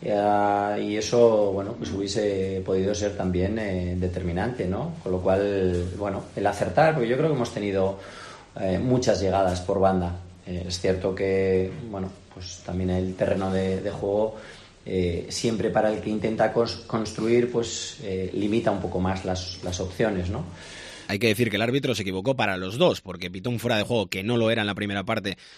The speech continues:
Speaker 2: eh, en contra del Calahorra, que era un uno para uno con Sotres, y en la jugada del penalti a Hugo Díaz, eh, el var nos dice que se puede llevar la pelota con la mano, Hugo Díaz. Por lo tanto, la actuación arbitral,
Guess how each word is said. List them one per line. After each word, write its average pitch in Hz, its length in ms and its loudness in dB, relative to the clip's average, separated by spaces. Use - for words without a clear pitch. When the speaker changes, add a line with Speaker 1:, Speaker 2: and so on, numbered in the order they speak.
Speaker 2:
eh, 95 400 -2
en 95 160 -6
contra 107 480 0
del 104 480 0
Calahorra, 107 560 2
que 90 140 -6
era 95 100 -2
un 104 100 -2
uno 110 200 -2
para 101 180 -2
uno 101 180 -4
con 120 140 -2
Sotres, 143 400 0
y 170 340 0
en 127 180 0
la 110 100 0
jugada 110 280 0
del 135 120 2
penalti 123 420 0
a 120 60 2
Hugo 113 180 2
Díaz, 135 500 0
eh, 92 340 -6
el 95 140 -6
var 117 260 2
nos 123 200 -2
dice 120 240 0
que 117 80 -2
se 107 120 -4
puede 110 180 -2
llevar 104 220 -2
la 101 100 -2
pelota 95 240 -6
con 87 100 -8
la 85 100 -4
mano, 110 220 -4
Hugo 87 140 -8
Díaz. 82 160 -4
Por 120 160 -2
lo 117 120 2
tanto, 127 340 -2
la 113 100 -2
actuación 107 380 -2
arbitral, 101 500 -4